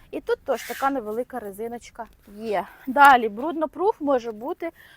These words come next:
ось такий для хлопчиків. По розмірам: сімдесят чотири вісімдесят дві штучки, з вісімдесят шість дев'яносто два одна,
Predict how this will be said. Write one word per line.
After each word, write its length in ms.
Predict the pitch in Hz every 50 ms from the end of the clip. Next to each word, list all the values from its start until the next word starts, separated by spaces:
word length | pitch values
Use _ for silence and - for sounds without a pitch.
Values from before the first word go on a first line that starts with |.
| - -
ось 160 | - 254 302
такий 420 | - - 262 - - 285 311 359 - _ _ _ _ -
для 180 | 196 240 262
хлопчиків. 800 | - - - 269 247 214 180 165 _ - - - 233 - 247 220
По 160 | - - 311
розмірам: 520 | 359 359 311 294 262 262 254 233 220 220 208 _ - - - -
сімдесят 560 | - - - 330 302 302 349 - 359 320 320
чотири 380 | - 349 - - 302 254 240 240
вісімдесят 680 | 226 247 - - 294 269 254 277 - - 254 220 220 202
дві 300 | 202 254 269 294 294 302
штучки, 520 | - - - 339 370 - - - 370 392 - - - -
з 200 | - - - -
вісімдесят 640 | 226 269 277 - - 311 302 - 330 - - 339 -
шість 220 | - - 302 262
дев'яносто 420 | 220 269 247 254 269 - - - 247
два 240 | 208 214 226 214 208
одна, 440 | 208 208 208 208 208 202 220 277